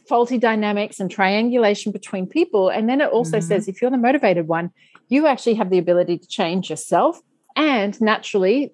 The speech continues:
Speaker 1: that's gonna benefit the
Speaker 2: And
Speaker 1: entire
Speaker 2: change
Speaker 1: family
Speaker 2: history.
Speaker 1: system.
Speaker 2: Yeah,
Speaker 1: Yes.
Speaker 2: yeah.
Speaker 1: And, like,
Speaker 2: It's
Speaker 1: at
Speaker 2: going
Speaker 1: first
Speaker 2: to,
Speaker 1: I was
Speaker 2: uh, change
Speaker 1: resistant.
Speaker 2: the exist-, totally. It's gonna change the system just as you showing up,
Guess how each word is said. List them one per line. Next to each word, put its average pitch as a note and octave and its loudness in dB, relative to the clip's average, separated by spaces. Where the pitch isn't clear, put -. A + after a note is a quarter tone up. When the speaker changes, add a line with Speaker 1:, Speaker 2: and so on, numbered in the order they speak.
Speaker 1:
that's G3+ 0
gonna F#3+ -4
benefit F3+ -2
the F3 0
Speaker 2:
And F3 -2
Speaker 1:
entire E3+ 2
Speaker 2:
change E3 -2
Speaker 1:
family F3 0
Speaker 2:
history. G3 0
Speaker 1:
system. D#3 -2
Speaker 2:
Yeah, E3+ 0
Speaker 1:
Yes. E3 0
Speaker 2:
yeah. E3+ -8
Speaker 1:
And, B3 2
like, A#3+ 2
Speaker 2:
It's A3+ -2
Speaker 1:
at C4+ 2
Speaker 2:
going B3+ 0
Speaker 1:
first D4 4
Speaker 2:
to, C4+ 2
Speaker 1:
I A#3+ 0
was G#3+ 0
Speaker 2:
uh, G#3+ -2
change A3 2
Speaker 1:
resistant. C#4+ 2
Speaker 2:
the D4 4
exist-, A3 -4
totally. E4 2
It's C#4+ -2
gonna D#4+ 4
change D#4+ 0
the C#4+ -2
system C#4 0
just C#4 0
as G3+ 0
you D4 2
showing A3+ 0
up, D4 2